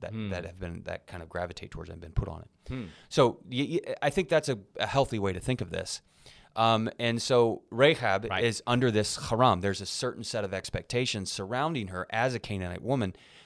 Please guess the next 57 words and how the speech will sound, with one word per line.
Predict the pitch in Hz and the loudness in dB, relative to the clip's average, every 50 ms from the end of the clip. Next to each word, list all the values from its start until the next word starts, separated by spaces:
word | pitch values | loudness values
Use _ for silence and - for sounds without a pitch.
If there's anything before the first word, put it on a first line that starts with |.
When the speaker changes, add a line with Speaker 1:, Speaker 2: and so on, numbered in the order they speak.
| _ - | _ -6
Speaker 1:
that | 107 85 | -6 -4
you're | 110 120 | -4 -4
supposed, | 107 - - - 113 104 92 - | -6 -4 -4 -4 -4 -4 -6 -8
you | - 107 104 | -8 -8 -6
know, | 98 | -4
that | 95 101 95 98 | -4 -4 -2 -4
are | 92 | -6
supposed | - - - 101 92 - | -6 -6 -6 -8 -6 -8
to | - | -10
be | 95 92 92 92 90 - _ _ _ _ | -10 -10 -10 -10 -12 -14 _ _ _ _
adhered | - 95 107 160 180 - | -6 0 4 4 4 4
to. | - 92 | 0 -6
They're | 87 - 87 | -10 -10 -12
supposed | 87 107 104 98 90 | -8 -6 -6 -6 -6
Speaker 2:
Right, | - - | -6 -6
Speaker 1:
to | |
be | |
Speaker 2:
right. | - - 127 135 | 0 4 6 6
Speaker 1:
honored, | 131 101 85 - - - _ _ _ _ _ _ _ _ | 6 4 2 -2 -6 -16 _ _ _ _ _ _ _ _
and | - 110 107 104 | -6 -4 -4 -4
the | 107 - | -4 -4
Israelites | 113 120 117 120 107 101 95 92 92 - | -4 -4 -2 0 0 2 2 0 -2 -4
are | 98 | -8
supposed | - - - 95 90 - | -8 -6 -6 -8 -8 -8
to | - 92 | -10 -12
be | - - - 107 95 | -12 -12 -10 -8 -6
obedient | 90 90 107 117 117 110 90 - | -4 -2 0 0 0 0 -2 -4
to | - 101 | -8 -12
that. | 82 82 80 - _ _ _ _ _ _ _ _ _ _ _ _ _ _ _ - - - - | -14 -14 -16 -18 _ _ _ _ _ _ _ _ _ _ _ _ _ _ _ -20 -20 -8 2
Um, | - 139 147 147 139 131 117 107 - - _ _ _ _ _ _ _ _ | 6 8 8 8 8 6 2 -2 -6 -14 _ _ _ _ _ _ _ _
but | - 147 | 10 12
also, | 143 160 220 220 - - 160 135 120 117 135 165 - - | 12 12 12 12 10 8 8 8 8 8 6 4 -2 -2
uh, | - 127 120 117 117 | 2 4 4 4 4
when | 101 120 123 117 | 4 2 -2 -2
it | - | -2
comes | - 127 120 - | -4 -6 -4 -4
to | - 113 | -6 -6
Jericho, | 101 113 110 110 120 120 - 110 101 98 101 104 101 | -2 0 2 2 2 0 0 0 0 0 0 -2 -4
the, | 90 104 107 104 101 101 98 95 | -4 -2 0 2 2 0 0 -2
the, | 101 104 101 | -4 -4 -4
the | 95 98 110 | -4 -6 0
booty, | 98 135 143 - 104 90 | 2 4 4 4 2 -2
the, | 85 90 95 90 - | -6 -6 -8 -8 -8
the | - 98 | -10 -4
plunder | - - 151 160 180 160 117 92 | -2 2 2 4 4 6 4 4
of | 90 - | 4 2
Jericho | - - 92 90 90 90 - - 90 87 90 - | -2 -4 -2 -2 -4 -4 -4 -4 -4 -4 -6 -8
is | - 101 - | -10 -12 -10
also | - - 110 110 - - 101 | -6 -6 -6 -6 -6 -10 -12
put | - - - 101 | -12 -12 -12 -12
under | 101 92 90 90 | -10 -10 -12 -12
this | 87 87 85 - | -14 -12 -12 -12
haram | - - 95 90 85 80 82 85 | -10 -10 -8 -8 -8 -10 -14 -16
classification. | - - 87 82 - - 98 95 87 90 87 - - - | -14 -14 -12 -12 -12 -14 -14 -14 -14 -12 -12 -14 -14 -14
Speaker 2:
Mm, | 85 85 | -16 -16
mm-hmm. | - 104 95 | -14 -10 -8
Speaker 1:
And, | 101 101 98 98 | -6 -4 -4 -6